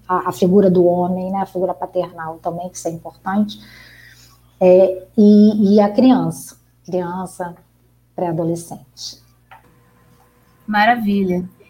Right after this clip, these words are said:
Speaker 2: Me identifiquei aí também em três coisas que você falou, né, do Quem Coruja, que pode ser qualquer pessoa que ame a criança, então já me identifiquei,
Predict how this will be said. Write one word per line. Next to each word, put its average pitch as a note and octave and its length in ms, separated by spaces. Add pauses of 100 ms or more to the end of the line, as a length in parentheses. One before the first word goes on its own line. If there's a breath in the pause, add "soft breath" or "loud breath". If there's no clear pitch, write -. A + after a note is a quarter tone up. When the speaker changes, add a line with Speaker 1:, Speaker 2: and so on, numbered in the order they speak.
(160)
Speaker 2:
Me B3+ 180
identifiquei C#4+ 680
aí C#4+ 200
também D4 320
em B3+ 40
três D#4 340
coisas C4 300
que B3 80
você B3+ 280
falou, G3 440
né, A3 360
do F#3 240
Quem G#3+ 220
Coruja, B3 800 (560 soft breath)
que G#3 100
pode A3 300
ser A3+ 100
qualquer A#3 340
pessoa A#3+ 360
que A#3 140
ame A3+ 180
a A3+ 40
criança, F#3 580
então G3 280
já G3+ 200
me A#3+ 100
identifiquei, A#3 840